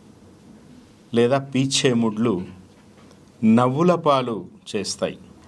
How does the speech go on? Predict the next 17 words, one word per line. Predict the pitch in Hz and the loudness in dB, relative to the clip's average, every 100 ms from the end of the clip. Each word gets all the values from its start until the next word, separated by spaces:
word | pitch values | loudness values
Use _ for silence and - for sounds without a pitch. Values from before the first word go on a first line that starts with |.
| - - - | -20 -8 0
రేవంత్ | 120 160 170 180 180 | 2 4 2 -2 -2
రెడ్డి | 160 151 135 147 | -2 -2 -2 -2
లాగా | 139 131 127 117 131 147 - - _ _ _ - - | 2 2 2 0 -2 -2 -8 -20 _ _ _ -20 -4
ఇన్ని | 127 202 214 220 | 2 4 6 4
యూటర్న్లు, | 196 156 147 147 131 127 131 | 4 0 -4 -4 -2 -2 -2
ఇన్ని | 120 123 151 170 | -2 -2 0 0
పీచేముడ్లు | 170 139 135 - 139 123 113 110 | 0 0 2 2 0 0 -2 -2
తీసుకుని | 104 104 - - 110 110 | -2 -4 -6 -2 0 0
అభాసు | 95 101 98 151 175 - | 0 -2 0 0 2 -2
పాలైన | 160 139 127 123 117 | -2 0 0 -2 -4
ముఖ్యమంత్రి, | 107 104 113 107 101 104 120 139 - - - - | -8 -8 -6 -6 -6 -6 -6 -8 -14 -20 -20 -2
అభాసు | 110 110 135 143 147 | 0 2 0 0 -4
పాలైన | 131 120 113 107 | -2 0 0 -2
ప్రభుత్వం | - 101 117 120 135 151 180 - - - - | -2 -2 -2 -4 -4 -4 -6 -16 -20 -20 -8
ఇప్పటి | 104 - 117 | -4 -2 0
వరకు | 104 101 98 113 | 0 -2 -2 -2
లేదు. | 92 95 | 0 -2